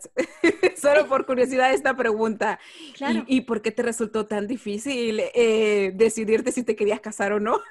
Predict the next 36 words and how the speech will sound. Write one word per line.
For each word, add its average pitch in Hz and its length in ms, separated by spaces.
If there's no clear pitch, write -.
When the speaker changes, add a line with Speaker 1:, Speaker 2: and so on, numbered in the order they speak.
Speaker 1:
<laughs> 381 420
Speaker 2:
Oh, 311 240
no, 339 80
no, 359 420
no 349 100
era 339 120
difícil, 330 920
solamente 240 680
que 220 180
sí 220 280
era 214 180
una 214 220
batalla. 185 760
Eh, 196 420
mi 190 100
esposo 190 320
es 202 100
americano, 208 760
es 214 160
americano 208 800
y 196 320
es, 185 320
o 190 120
como 185 220
dicen, 190 320
African 202 380
American, 240 460
es, 202 400
es 202 300
un, 202 440
es, - 280
es 196 200
negro. 208 460
Entonces, 202 560
eso 233 280
sí, 202 440